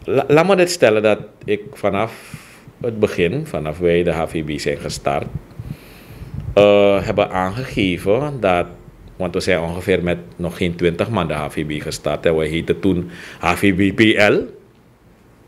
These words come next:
En hervormingsbeweging binnen de P L, want je kan verandering brengen in de organisatie. Toen het niet lukte,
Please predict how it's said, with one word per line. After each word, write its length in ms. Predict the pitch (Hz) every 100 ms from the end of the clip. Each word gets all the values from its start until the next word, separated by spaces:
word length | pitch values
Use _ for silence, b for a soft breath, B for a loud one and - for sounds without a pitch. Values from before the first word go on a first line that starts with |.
| _ B B B B B
En 400 | - 90 92 90
hervormingsbeweging 1000 | 87 90 85 92 92 92 98 87 87 92
binnen 220 | 90 87 87
de 80 |
P 80 | 101
L, 280 | 98 98 104
want 160 | 90 87
je 80 |
kan 180 | 87 85
verandering 440 | 87 82 80 90 87
brengen 260 | 87 87 -
in 180 | 113
de 100 | 92
organisatie. 800 | - 113 113 113 113 113 120 135
Toen 160 | 170 104
het 100 | 98
niet 160 | 104
lukte, 480 | 101 98 - 101 98